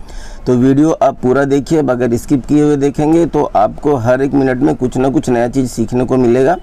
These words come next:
तो ये पाँच इंच का वॉइस कॉइल का हम इन आउट वीडियो बनाएंगे, इसका फुल डिटेल्स आपको बताएंगे। इन आउट बनाने के लिए आपको इसमें पेपर कितने एमएम का लगेगा, वायर कितने एमएम का लगेगा, कितना टर्न लगेगा, vernier से माप करके हम आपको फुल डिटेल्स बताने वाले हैं।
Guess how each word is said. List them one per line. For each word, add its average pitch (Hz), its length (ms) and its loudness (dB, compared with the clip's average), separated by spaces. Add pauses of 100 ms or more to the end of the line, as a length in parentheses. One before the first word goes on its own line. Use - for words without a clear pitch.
(680)
तो 127 60 0
ये 139 100 4
पाँच 135 280 0
इंच 156 160 2
का 160 120 2
वॉइस 139 340 0
कॉइल 143 340 0
का 147 140 0
हम 151 240 0
इन 143 160 4
आउट 143 160 2
वीडियो 143 320 2
बनाएंगे, 147 600 2
इसका 131 240 0
फुल 147 300 2
डिटेल्स 135 420 0
आपको 139 240 0
बताएंगे। 143 520 0 (380)
इन 139 200 2
आउट 143 80 2
बनाने 135 420 2
के 139 100 0
लिए 135 80 4
आपको 135 260 0
इसमें 139 220 0
पेपर 131 320 -2
कितने 131 300 0
एमएम 143 220 2
का 143 120 0
लगेगा, 143 480 2
वायर 120 280 2
कितने 127 280 0
एमएम 139 220 2
का 139 120 -2
लगेगा, 143 380 2
कितना 123 360 -2
टर्न 135 260 0
लगेगा, 139 380 2
vernier 127 440 0
से 131 140 -4
माप 113 260 0
करके 131 220 -2
हम 123 160 2
आपको 113 240 0
फुल 143 240 0
डिटेल्स 117 340 -2
बताने 113 340 0
वाले 127 260 2
हैं। 143 120 -2